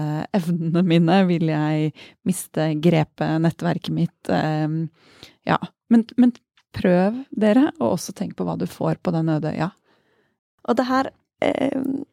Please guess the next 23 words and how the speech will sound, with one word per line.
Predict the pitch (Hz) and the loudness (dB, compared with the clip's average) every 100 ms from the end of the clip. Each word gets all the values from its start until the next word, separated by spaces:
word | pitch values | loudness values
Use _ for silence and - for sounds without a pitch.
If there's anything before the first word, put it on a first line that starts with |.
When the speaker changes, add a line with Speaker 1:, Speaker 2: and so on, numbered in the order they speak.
| _ | _
Speaker 2:
er | - 220 | 0 2
jo | 220 | 4
litt | 226 247 - | 2 0 0
sånn, | 220 214 233 - | 0 0 -4 -8
vi | - - | -8 -2
snakker | 247 - - | -2 0 -2
litt | 233 220 | 0 0
om | 214 | 0
hvordan | 202 185 208 196 196 - _ - | 0 2 2 2 0 -4 _ -20
disse | - 226 - - | -12 -10 -4 0
overgangene | 214 196 190 185 190 196 196 - _ _ _ _ _ | 0 0 -2 -2 -4 -4 -6 -10 _ _ _ _ _
kan | - - | -2 -2
oppleves | - - - 359 - - - _ _ _ | -4 -2 2 2 0 -8 -16 _ _ _
for | - 233 | -2 0
vår | 208 214 | 0 0
del, | 285 - _ _ - _ _ - | -2 -4 _ _ -20 _ _ -6
og | 220 | 0
hva | 208 | 0
som | 190 220 | 0 0
gjør | 208 214 | 0 0
det | |
liksom | 262 285 277 | 2 2 0
tøft. | - 494 - - - - | -2 -2 -4 -10 -16 -18